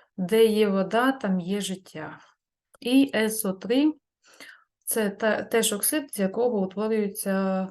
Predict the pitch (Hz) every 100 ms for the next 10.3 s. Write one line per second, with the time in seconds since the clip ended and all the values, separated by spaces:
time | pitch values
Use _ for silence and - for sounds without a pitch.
0 | - - 202 - 196 196 196 165 156 -
1 | 214 - 160 143 - - - 190 190 190
2 | 190 196 - 226 220 - 330 302 277 269
3 | - - 196 233 - 196 190 240 254 214
4 | 185 202 208 180 185 185 190 - 196 185
5 | 202 196 - 190 - - - - - -
6 | - - 240 - 330 285 226 226 247 233
7 | 202 - 226 220 202 185 - 220 226 208
8 | 202 202 202 196 190 - 220 208 202 196
9 | 196 - 240 214 226 220 214 214 214 214
10 | 185 156